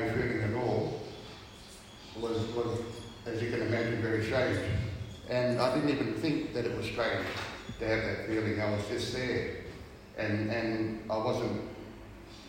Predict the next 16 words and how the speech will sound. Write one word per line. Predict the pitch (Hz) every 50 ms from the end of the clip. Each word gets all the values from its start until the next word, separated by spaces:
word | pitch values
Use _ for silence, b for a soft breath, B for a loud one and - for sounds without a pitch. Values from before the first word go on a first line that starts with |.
| - - - - - - - -
thinking | - - 143 131 127 - 127 107 104
either, | 123 123 120 113 104 104 113
like, | 107 107 104 107
I | 113 113
wasn't | 117 - 117 113 - - 107
thinking, | 120 120 120 117 - - - - - - - -
"What | 123 120
is | 120 127 123 123 123 -
this | - 117 - 127
place? | 131 131 131 131 131 131 131 127 - - - - - - - - - - - - - - - - - -
What's | 120 120 -
gonna | - - 117 -
happen | 123 123 113 113 110 104 104
next? | 110 107 - 85 82 - - - - - - - - - - - -
Is | - - - - 107
the | 110 110 107 107 107